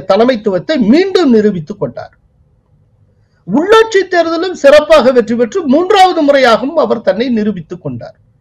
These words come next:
So, இன்னைக்கு டி எம் கே என்றால் ஸ்டாலின் என்று ஆகிவிட்டது. திமுகவுடைய அசைக்க முடியாத சக்தியாக ஸ்டாலின் திகழ்கிறார். ஏனென்றால் அவர் தன்னை நிரூபித்திருக்கிறார். இப்போ இதே போல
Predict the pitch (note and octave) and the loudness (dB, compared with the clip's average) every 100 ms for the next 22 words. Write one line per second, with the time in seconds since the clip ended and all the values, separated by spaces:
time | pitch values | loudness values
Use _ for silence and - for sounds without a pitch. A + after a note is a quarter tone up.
0 | _ _ _ _ _ _ _ _ _ F#4+ | _ _ _ _ _ _ _ _ _ -4
1 | F4+ G#3+ D#4 G4+ F#4+ - G3 D4 F4+ _ | -2 0 0 0 -2 -4 -10 -10 -14 _
2 | _ _ - D#3+ C#4+ G4+ F4+ D#4+ C#4 A3 | _ _ -4 0 0 0 -2 2 2 2
3 | C#4 G#3 - G#3+ A3+ G3+ E3+ G3 D#3+ - | -2 -2 0 2 2 0 -2 -2 -2 -4
4 | C3 - - _ _ _ _ _ _ D#4 | -10 -14 -20 _ _ _ _ _ _ -2
5 | F#4 - B3+ G#3+ D#4 D#4 - E4+ D4+ F4+ | -2 2 4 4 4 0 -2 -6 -4 -4
6 | D#4 C#4+ C4 G#3+ G#3+ F#3 F3 F3 B3 D4+ | -2 0 0 -2 -6 -8 -6 -6 -6 -2
7 | G3 G3+ G3 D3+ D#3+ D#3 C#3 C4 E4 - | 0 0 -2 -6 -6 -4 -4 -4 -6 -12
8 | - B3+ D#4+ C#4 F4+ F4+ B3+ A#3 A#3 A3+ | 0 4 6 4 2 2 2 0 0 2
9 | B3+ A3+ D4 D#4 A#3+ D#3+ B2+ - - _ | 2 2 2 0 -2 -6 -10 -14 -20 _
10 | _ _ _ _ _ _ _ _ _ _ | _ _ _ _ _ _ _ _ _ _
11 | _ _ _ _ _ A#3+ G#3+ E3 F#3+ D4+ | _ _ _ _ _ -4 0 4 6 4
12 | - _ _ F#3 G#3+ A#3 D4+ D#4+ - D#3+ | 0 _ _ -4 2 6 8 6 2 -2